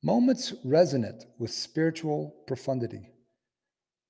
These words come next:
because your perspective was altered to such a degree that time seemed to stand still.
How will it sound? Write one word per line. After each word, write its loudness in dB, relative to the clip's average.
because 2
your 4
perspective 2
was 2
altered 6
to -2
such -2
a 6
degree 0
that -6
time -4
seemed -6
to -12
stand -6
still. -8